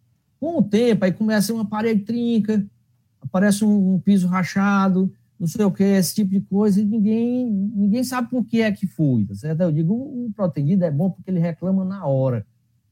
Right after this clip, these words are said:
tá certo? Se você cortar um cabo, ele dá o estouro na hora. Então, ele, ele denuncia. Então, não é, não é que seja uma desvantagem, isso é uma vantagem. Cortou, ele avisa logo, "Ó, teve um cabo aqui que rompeu."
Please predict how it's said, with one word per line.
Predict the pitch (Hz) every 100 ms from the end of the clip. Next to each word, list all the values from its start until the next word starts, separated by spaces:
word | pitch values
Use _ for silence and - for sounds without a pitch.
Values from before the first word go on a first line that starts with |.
| _
tá | 113
certo? | 143 131
Se | 151
você | 160 143 214
cortar | 208 185 - 170
um | 127
cabo, | 180 190 180
ele | 170
dá | 165
o | 190
estouro | 143 - 185 190 175
na | 202
hora. | 160 143 139 123 104 _ _ _ _ -
Então, | 117 - 214 208 123 -
ele, | 151 175 170
ele | 175
denuncia. | 160 254 285 - - 170 139 95 - _ _ _ _ _ -
Então, | 185
não | 196 214
é, | 254 262
não | 165 202
é | 247
que | 214 202 143
seja | 113 185 165 151 139
uma | 135 147
desvantagem, | 135 151 160 135 117 127 110
isso | 190
é |
uma | 262
vantagem. | 339 349 254 233 214 117 - _
Cortou, | - 233 147 - 269
ele | 254
avisa | 220 208 262 277
logo, | 180 151
"Ó, | 185 131
teve | 98 160 151
um | 151
cabo | 175 202
aqui | 262 262
que | 247
rompeu." | 294 254 156 113